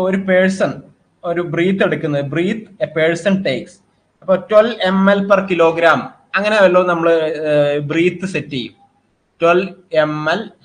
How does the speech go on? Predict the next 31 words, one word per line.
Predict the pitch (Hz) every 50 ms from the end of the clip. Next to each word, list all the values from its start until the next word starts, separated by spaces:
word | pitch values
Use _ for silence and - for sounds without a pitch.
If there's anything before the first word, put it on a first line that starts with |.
| _ _ _ _ _ -
പ്ല-, | 156 170 202
ഏഹ്, | 190 - 160 165 156 147 147 143 143 - -
per | 185 214 226 - - - - 143
kilogram. | 139 143 143 139 135 135 139 135 117 98 - - - _ _ _ _ _ _ _ _ _ _ _ _ _ _ 160
Usually | 175 175 175 190 190 151 123
twelve | 147 175 170 175 175 175 175 175
M | 170
L | 165
ആണ്, | 156 151 160
ഏഹ്, | 190 196 - - 165 147 143 139 139 139 143
നമ്മള് | 143 147 143 143 147 139 139 143
സെറ്റ് | 143 143 127 -
ചെയ്യുന്നത്, | - 170 160 151 156
അല്ലെങ്കിൽ | 143 135 143 156 196 220 220 214 - - _ _ _ _ _ _ -
ten | 180 185 196
to | 196 208 247 -
twelve | 190 175 165 165 156
ആണ്. | 139 131 151 180 - - - _ _ -
ഏഹ്, | 151 147 147 147
എ | 170 170 175
ആർ | 185 196 196 190 190
ഡി | 190 208
എസ് | 214 220 220 - -
കണ്ടീഷനിലൊക്കെ | 196 185 180 190 190 190 196 196 185 190 190
ഉള്ള | 180 185 185
പേഷ്യന്റ് | 180 180 170 165 170 180 170
ആണെങ്കിൽ | 165 160 165 175 202 190
ആറ് | 160 156 160 165 170
തൊട്ട് | 170 165 156 -
എട്ട് | 165 143 147 151 170
വരെ, | 160 147 139 147 170 147 -